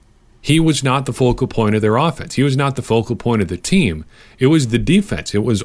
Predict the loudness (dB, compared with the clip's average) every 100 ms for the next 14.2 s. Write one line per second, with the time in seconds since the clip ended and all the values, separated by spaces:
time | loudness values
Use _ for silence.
0 | -2 0 2 0 0 0 -2 -4 -4 -6
1 | -8 -10 -4 -2 0 0 2 0 0 -4
2 | -4 -6 -6 -4 -4 -2 0 0 0 -2
3 | 0 0 0 -2 -2 0 0 -2 -6 -6
4 | -6 -6 -6 -2 0 0 -2 -10 -20 -20
5 | -8 -4 -2 0 0 0 0 0 -2 -2
6 | -2 -4 -10 -12 -6 -6 -2 0 0 -2
7 | 0 2 2 0 0 0 -2 -6 -20 -20
8 | -2 2 2 2 2 2 2 -4 -2 -2
9 | -4 -4 -4 -2 -2 -2 -2 -2 -2 -4
10 | -6 -6 -4 -4 -4 0 2 0 -6 -14
11 | -20 -20 -20 -16 -6 -4 0 -2 -2 -2
12 | -4 -4 -4 -4 -4 -6 -6 -8 -8 -6
13 | -8 -6 -8 -6 -8 -6 -6 -6 -8 -8
14 | -10